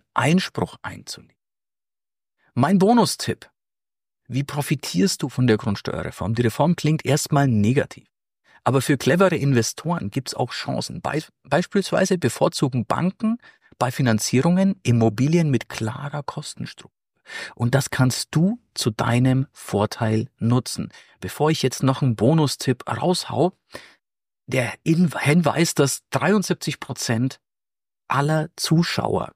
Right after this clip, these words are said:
auf unseren Kanälen und Zuhörer noch nicht abonniert haben. Denen entgeht jede Woche eine Menge Mehrwert.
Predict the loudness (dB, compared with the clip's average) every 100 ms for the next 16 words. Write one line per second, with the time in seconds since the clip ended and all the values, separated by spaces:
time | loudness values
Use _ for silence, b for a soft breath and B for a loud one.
0 | _ -10 -6 -6 -4 -4 0 2 4 4
1 | 2 -2 -4 -4 -6 -4 -6 -4 -6 b
2 | b _ -16 -10 -4 -4 -4 -4 -2 0
3 | -2 -6 -14 -16 _ b b -6 -2 0
4 | 0 2 2 2 2 4 4 4 2 2
5 | 2 4 4 4 4 4 4 0 -2 -6
6 | -10 -16